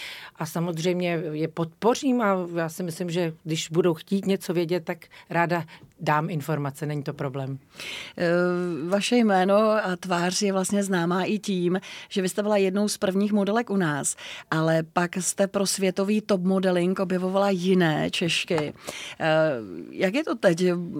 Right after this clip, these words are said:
Speaker 2: Jakožto ambasadorkou tohoto projektu budete mít teď tendenci jít po ulici a pokud vás zaujme starší, šarmantní dáma, oslovit i pro tento projekt?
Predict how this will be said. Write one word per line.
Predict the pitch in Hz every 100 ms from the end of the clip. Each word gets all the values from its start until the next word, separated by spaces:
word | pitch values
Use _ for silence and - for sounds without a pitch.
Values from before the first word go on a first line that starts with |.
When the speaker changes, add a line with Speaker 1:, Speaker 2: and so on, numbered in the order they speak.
| 104 98
Speaker 2:
Jakožto | 95 214 208 233 190
ambasadorkou | 202 214 240 220 220 233
tohoto | 214 214 220 226
projektu | 226 220 208 202 208 214
budete | 214 214
mít | 226 220
teď | 214 214 -
tendenci | - 196 202 202 - 220 214 214
jít | 185 190 208 220 - 202 -
po | 196
ulici | - 196 196 - 214 220 233
a | 208
pokud | 202 196
vás | 196 190
zaujme | 190 180 185 185 180 208 - - - - 170
starší, | - 196 185 175 208 202
šarmantní | 214 196 180 180 196 208
dáma, | 196 190 202
oslovit | 180 - 180 214
i | 311
pro | - 294
tento | 240 214
projekt? | - 175 160 143 -